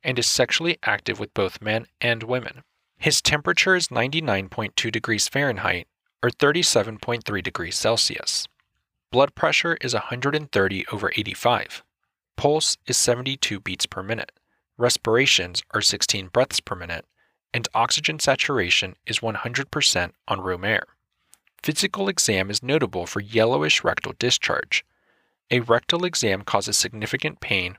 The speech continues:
and is terminated per patient request. Which of the following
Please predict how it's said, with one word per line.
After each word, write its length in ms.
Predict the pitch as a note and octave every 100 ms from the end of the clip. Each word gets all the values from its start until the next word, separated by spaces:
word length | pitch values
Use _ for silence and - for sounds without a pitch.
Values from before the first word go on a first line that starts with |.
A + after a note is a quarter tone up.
| _
and 140 | - A2+
is 120 | A#2
terminated 640 | - E3 D3+ F#2+ F2 F2
per 140 | - C3+
patient 400 | - F#2 - -
request. 580 | - - A2 - - - _ _ _ _ - _ _
Which 240 | B2+ C#3
of 120 | F#3 F#3
the 80 |
following 540 | G3 - G#2 F#2 F#2+